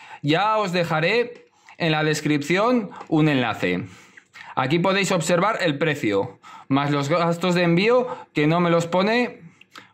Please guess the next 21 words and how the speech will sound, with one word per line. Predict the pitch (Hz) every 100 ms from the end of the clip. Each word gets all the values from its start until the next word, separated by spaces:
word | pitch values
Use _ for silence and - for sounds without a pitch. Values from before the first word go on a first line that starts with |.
| _
porque | 143 135 139
pone | 170 170
que | 160
hay |
que | 151
seleccionar | 156 139 139 127
el | 117
país. | 95 85 - -
Vale, | - 117 107 87
bien. | 87 131 117 92 - - - - - - -
Eh, | 147 135 135 131 131 135 139 139
cosas | 180 170 180 160 151 143 139 139 - _ _ _ _ _ _ _ _ _ _ _ _ -
a | 156
tener | 147 143 131
en | 113
cuenta. | 110 110 104 101 120 - - _ _ - - -
Funciona | - 160 180 226 254 247 175
a | 165
doscientos | 156 165 190 175 151
veinte | 127 123 113
voltios. | 95 85 82 80 -